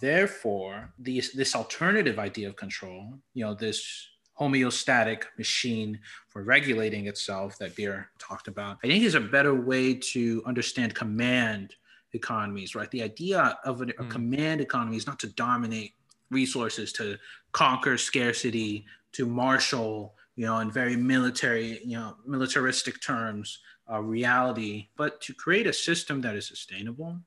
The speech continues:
Speaker 1: and that regulates itself and that can grow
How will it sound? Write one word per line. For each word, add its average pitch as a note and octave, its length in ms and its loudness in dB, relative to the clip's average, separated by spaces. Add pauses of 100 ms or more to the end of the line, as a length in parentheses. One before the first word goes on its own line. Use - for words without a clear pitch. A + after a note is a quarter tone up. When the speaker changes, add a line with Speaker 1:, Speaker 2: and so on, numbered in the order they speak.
(180)
Speaker 1:
and G2+ 240 -6 (220)
that A2 320 -4
regulates C#3 520 0
itself E3+ 460 -4 (240)
and A#2 220 -2
that A#2 260 0
can A3 320 4
grow A2+ 500 0